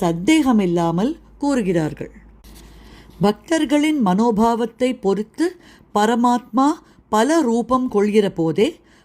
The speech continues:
பிரபஞ்சத்தில் தன்னுடைய வெவ்வேறு காரியங்களை பொறுத்தும் வெவ்வேறு ரூபங்களை எடுத்துக்கொள்கிறது. ரஜோகுணத்தால் சிருஷ்டி செய்யும் போது அதற்கேற்ப பிரம்மாவாகிறது.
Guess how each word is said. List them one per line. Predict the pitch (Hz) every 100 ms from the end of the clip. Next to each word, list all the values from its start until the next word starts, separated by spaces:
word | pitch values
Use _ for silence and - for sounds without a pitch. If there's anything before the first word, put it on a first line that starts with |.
| _
பிரபஞ்சத்தில் | 240 247 339 320 302 277 - 302 330 330
தன்னுடைய | 208 202 202 190 202 214 226 185
வெவ்வேறு | 196 185 294 311 311 -
காரியங்களை | 185 190 220 233 220 202 190 180
பொறுத்தும் | 180 165 165 - 262 285 311 - - - -
வெவ்வேறு | 185 226 214 277 277 240 233
ரூபங்களை | 269 262 226 185 180 240
எடுத்துக்கொள்கிறது. | 302 233 - 262 - 208 175 165 151 - _ _ _ _ _ _ _ - 196
ரஜோகுணத்தால் | 214 208 330 339 277 208 185 - 170 190 240
சிருஷ்டி | - 220 - - -
செய்யும் | 269 233 202 180 151
போது | 151 151 262 330 - - - -
அதற்கேற்ப | 185 202 311 - - 208 170 - 285 339 - _ -
பிரம்மாவாகிறது. | 214 214 262 247 185 160 151 147 -